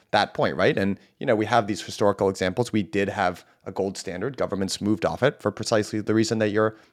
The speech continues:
outlining, right? Because if governments want to spend, they will find a way to spend. Uh, on the other hand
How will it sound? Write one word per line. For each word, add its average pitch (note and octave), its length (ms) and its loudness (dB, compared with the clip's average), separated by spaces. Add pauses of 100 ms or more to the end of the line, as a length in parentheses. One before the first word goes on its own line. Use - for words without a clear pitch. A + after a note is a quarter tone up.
(120)
outlining, D2 380 -2
right? A#2 180 -2
Because - 220 -10
if E2 100 -8
governments G#2 500 0
want A2 200 0
to A2 80 -6
spend, F#2+ 380 -4 (320)
they F#2+ 120 -2
will G2 160 2
find G#2 240 0
a G#2 60 4
way G#2 80 4
to G2 60 -4
spend. - 340 -2 (500)
Uh, C#3 200 4
on D3+ 100 0
the E3+ 80 -2
other B3+ 180 -2
hand A2+ 380 -4